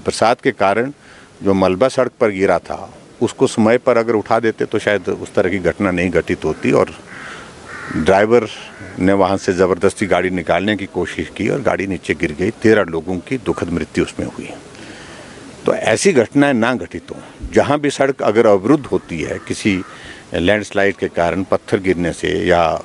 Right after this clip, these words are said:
मलबा गिरने से, तो उसको तुरंत रिस्टोर करने के लिए हमने कहा है ताकि आवाजाही प्रभावित ना हो और इस तरह की घटनाएं जो है वो घटित होने से हम उनको रोक सकें। उस दृष्टि से हमने आज बात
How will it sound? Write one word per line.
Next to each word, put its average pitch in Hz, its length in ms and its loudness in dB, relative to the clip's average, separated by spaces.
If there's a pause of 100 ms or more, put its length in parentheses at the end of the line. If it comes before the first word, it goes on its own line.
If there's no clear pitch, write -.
(120)
मलबा 87 300 2
गिरने 80 300 -6
से, - 260 -12 (520)
तो 135 80 6
उसको 127 240 2
तुरंत 143 400 2
रिस्टोर 143 380 4
करने 107 280 2
के 92 120 -10
लिए 85 80 0
हमने 85 200 -2
कहा - 280 -6
है - 140 -16 (260)
ताकि 90 380 -2 (260)
आवाजाही 107 540 4
प्रभावित 107 520 0
ना 120 100 2
हो 120 180 -4 (540)
और 107 180 4
इस 107 100 -8
तरह 110 180 2
की 113 120 -4
घटनाएं 95 460 0
जो 87 100 -2
है 98 140 0
वो 101 300 2 (160)
घटित 87 360 -2
होने 85 180 0
से - 140 -2
हम 90 180 -2
उनको 80 260 0
रोक 101 220 2
सकें। - 320 -8 (400)
उस 104 160 2
दृष्टि 92 260 -2
से 110 140 0
हमने 107 160 2
आज 92 120 -2
बात 85 220 0